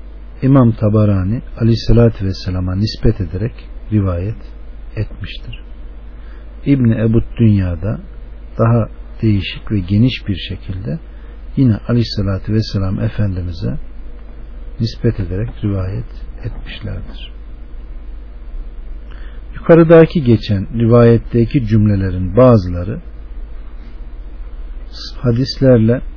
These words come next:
ve bazıları da ayetlerle desteklenir. Mesela sihrin şeytan işi olduğuna dair ayete bakacak olursak, Allah Azze ve Celle kitabında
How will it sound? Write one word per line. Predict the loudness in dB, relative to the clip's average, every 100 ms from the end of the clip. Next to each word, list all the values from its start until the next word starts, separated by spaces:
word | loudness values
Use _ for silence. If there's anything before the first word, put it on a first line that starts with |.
| -6 -2
ve | 4
bazıları | 6 8 6 2 -4 -6
da | -4
ayetlerle | 0 0 0 -6 -8 -8 -8 -8 -8 -8 -4
desteklenir. | -4 -6 -8 -8 -8 -8 -10 -10 -10 -10 -8 -6 -4 -6 -6 -8 -6 -4
Mesela | -2 0 0 -2 -4 -10 -10
sihrin | -8 -2 2 4 4 2 0 -6 -10 -12 -12
şeytan | -4 0 2 6 6
işi | 4 4
olduğuna | 4 4 4 4 2
dair | 0 -4 -4 -6 -2
ayete | 0 0 0 -2
bakacak | -2 -2 -2 -2 0
olursak, | 0 0 -2 -4 -6 -10 -10 -8 -8 -8 -8 -8 -8 -8 -8 -8 -10 -10 -4
Allah | 2 6 8 8 8
Azze | 4 4 2
ve | 0
Celle | -2 -2 -2 -6
kitabında | -6 0 0 2 -2 -2 -4